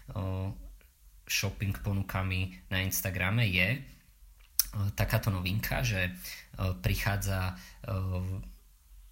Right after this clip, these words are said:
Facebook Ads Manager s možnosťou pridávať produktové označenia, teda product tags, aj do promovaných postov. E, čiže nebude to už len v organických postoch, ako to bolo doposiaľ.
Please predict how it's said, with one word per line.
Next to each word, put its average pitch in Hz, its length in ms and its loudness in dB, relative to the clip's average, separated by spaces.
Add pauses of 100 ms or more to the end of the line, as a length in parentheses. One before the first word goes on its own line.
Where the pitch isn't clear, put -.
(180)
Facebook 98 500 -2
Ads 98 220 2
Manager 95 500 2
s 107 220 2
možnosťou 95 680 0
pridávať 95 680 0
produktové 98 680 0
označenia, 90 760 0
teda 90 260 -4
product 98 460 -4 (200)
tags, - 520 0 (320)
aj 95 180 2
do 101 120 2 (220)
promovaných 101 600 2
postov. 160 560 0 (420)
E, - 120 -4 (1800)
čiže 101 400 2
nebude 101 320 2
to 95 100 -2
už 92 140 0
len 92 100 2
v 90 80 0
organických 90 540 0
postoch, 92 320 -4
ako - 100 -12
to - 80 -4
bolo 92 200 -4
doposiaľ. 92 520 -4